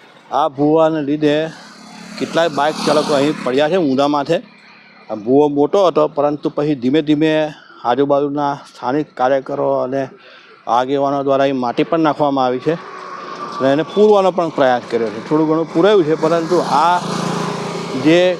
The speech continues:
ખાડો પડ્યો છે, હાઈવે છે, આ મેઇન હાઈવે એક રાજ્યથી બીજા રાજ્યને જોડતા રસ્તાઓ સાથે સાંકળતો હાઈવે છે અને જે અહીંયા ભૂવો પડેલો છે, એને લીધે જે સમસ્યાઓ સર્જાય છે, લોકો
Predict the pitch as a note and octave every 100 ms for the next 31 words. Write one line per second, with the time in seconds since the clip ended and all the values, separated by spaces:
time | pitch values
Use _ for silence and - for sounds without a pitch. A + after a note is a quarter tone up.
0 | - C#3+ E3 F3+ E3+ E3 F#3+ F#3+ F3 C#3
1 | C#3+ E3+ E3+ E3+ D#3+ D3 D3+ D3+ C3+ C3+
2 | D3+ G3+ F3 - - - - - - -
3 | - - - - C#3+ E3 D#3+ D#3 E3 E3+
4 | D#3+ D3+ E3+ D#3 D3+ D#3+ D#3+ D3 D3 D#3+
5 | D3 C#3 - D3+ D3+ - D3 D3 D#3 -
6 | C#3 F3 D#3+ D#3+ C#3+ C#3 C3+ B2+ B2 A#2
7 | - - - - - - - - C3 C#3+
8 | C3+ D#3 F3 E3+ - D3 D#3+ E3 A#2 C#3
9 | D#3+ D#3+ D#3+ E3+ D#3+ D#3+ D#3+ D#3 D3+ D#3+
10 | D3+ D#3 - C#3 E3 D#3+ E3 D#3+ D3+ D3
11 | C3 E3 C3 - - - - - - -
12 | - - - - - B2 D#3 E3